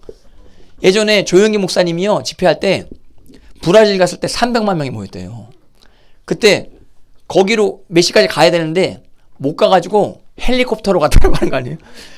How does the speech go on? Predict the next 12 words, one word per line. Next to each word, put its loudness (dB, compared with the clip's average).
브라질에 2
그렇게 2
사람들 2
많이 -2
모인 -10
거 -8
그렇게 -4
간증을 -2
하시더라고요. -8
그렇게 2
많이 2
모였대요. -14